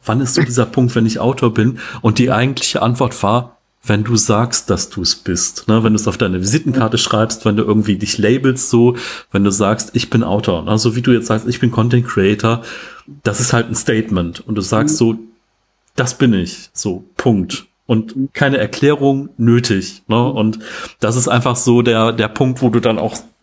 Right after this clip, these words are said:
Speaker 1: es dann tatsächlich auch bist. Ja.
Speaker 2: Ja, ja. Das ist krass, dass du das sagst, weil ich hab auch immer, auch dann haben mich Leute immer so gefragt, "Ja, Luke, was machst denn du?" und so. Und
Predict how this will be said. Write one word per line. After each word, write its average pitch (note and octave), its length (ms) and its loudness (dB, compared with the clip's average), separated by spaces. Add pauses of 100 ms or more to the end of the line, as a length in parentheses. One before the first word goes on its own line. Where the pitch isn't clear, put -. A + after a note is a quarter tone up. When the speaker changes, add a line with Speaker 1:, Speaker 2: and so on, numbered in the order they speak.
(520)
Speaker 1:
es - 140 0
dann B2+ 160 0
tatsächlich B2+ 500 0
auch - 100 -4
bist. - 400 -4 (500)
Ja. G#2 140 0
Speaker 2:
Ja, G#2 160 -6
ja. D3 120 -6 (720)
Das - 80 -4
ist - 240 0
krass, F3 240 0
dass C#3 140 0
du D#3 40 -2
das D3 160 2
sagst, D#3+ 260 0
weil C3+ 80 2
ich B2+ 120 0
hab D#3 180 -6
auch D#3+ 180 -8
immer, D#3 220 0 (400)
auch - 220 -4
dann C#3+ 140 2
haben D3+ 80 4
mich D#3 120 4
Leute D3 300 2
immer C#3+ 120 2
so C#3 120 0
gefragt, D3+ 420 -2
"Ja, C3 80 4
Luke, C3 240 0
was C3 140 -2
machst E3 260 0
denn D3+ 80 4
du?" D#3 200 4
und D3+ 140 2
so. D3+ 300 6
Und B2+ 360 4